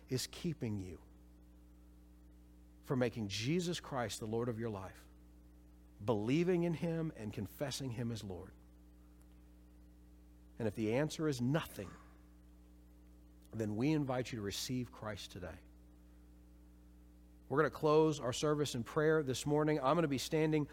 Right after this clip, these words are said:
right up here. Actually, let me rephrase that. I'm going to pray, and then we're gonna close with, with a song. And I'm gonna be standing right up there. And as Joe leads us in our last song, we would invite you to come up, have a conversation with me, because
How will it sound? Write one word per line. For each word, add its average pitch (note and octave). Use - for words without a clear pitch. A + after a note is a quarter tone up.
right D3+
up D#3+
here. D#3
Actually, C3+
let C3+
me C3+
rephrase A#2
that. G#2
I'm E3+
going B2
to G2+
pray, G2+
and A2
then A#2
we're B2
gonna A2+
close D3+
with, A2+
with A#2+
a A2
song. A2
And A#2+
I'm E3
gonna F3
be E3
standing E3
right C#3+
up D3
there. C#3
And B2
as A#2
Joe D#3
leads D#3+
us E3
in C3
our A#2
last C3+
song, D3
we D3+
would E3+
invite C3
you D#3+
to A#2+
come A2+
up, F3+
have C#3
a C3+
conversation E3+
with D3+
me, E3
because C#3